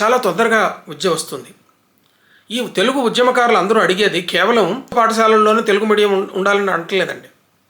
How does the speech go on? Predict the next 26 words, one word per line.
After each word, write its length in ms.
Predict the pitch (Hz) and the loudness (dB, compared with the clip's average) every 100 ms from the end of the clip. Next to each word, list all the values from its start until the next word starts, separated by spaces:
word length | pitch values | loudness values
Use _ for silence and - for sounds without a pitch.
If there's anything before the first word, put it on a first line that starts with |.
| _ _ _ _ _ _ _ | _ _ _ _ _ _ _
హై 200 | - 240 | -4 -2
స్కూల్, 320 | - 277 233 | -2 0 0
ఉన్నత 340 | 135 196 277 220 - - _ _ _ _ _ - | 0 0 0 -2 -6 -16 _ _ _ _ _ -6
కనీసం 380 | 269 320 - - - _ _ _ _ _ _ _ - | -2 0 0 -4 -14 _ _ _ _ _ _ _ -6
పాఠశాల 400 | 214 262 247 240 | -4 0 2 2
విద్య 220 | 196 202 | 2 0
వరకైనా 360 | 208 208 175 226 | 0 0 0 0
తెలుగు 300 | 233 185 220 | -2 -4 0
మీడియం 320 | 220 196 190 175 | 0 2 0 -2
మాధ్యమంలో 520 | 175 175 185 185 175 | -4 -2 -2 0 0
ఉండాలని 440 | 165 170 151 180 269 _ _ _ - - _ | 0 0 0 -4 -10 _ _ _ -20 -20 _
ప్రైవేట్ 320 | - 208 247 240 | -2 2 2 2
పాఠశాల 360 | 208 180 185 165 | 0 0 0 0
కానీ, 220 | 151 208 | -2 -4
ప-, 220 | 220 160 - - - | -4 -4 -6 -20 -10
పబ్లిక్లో 460 | 165 165 269 269 247 | -8 -4 -4 0 2
ఉన్నటువంటి 440 | 214 196 190 180 | 2 2 -2 -6
పాఠశాల 380 | 175 160 180 147 | -4 -4 -2 -4
కానీ, 200 | 147 160 | -4 -4
ప్రభుత్వ 360 | 196 180 233 247 | -2 -2 0 0
పాఠశాల 400 | 214 165 180 156 | 0 -2 -2 -2
కానీ, 240 | 143 175 - - - _ 156 | -6 -8 -12 -20 -20 _ -4
ఏదైనా 440 | 196 262 247 208 - - | 0 2 2 -2 -6 -8
అన్నిట్లోనూ 540 | 180 269 302 277 233 240 | -4 0 0 2 2 2
తెలుగు 260 | 220 214 214 | 0 -2 -2
పాఠ-, 240 | 190 | -4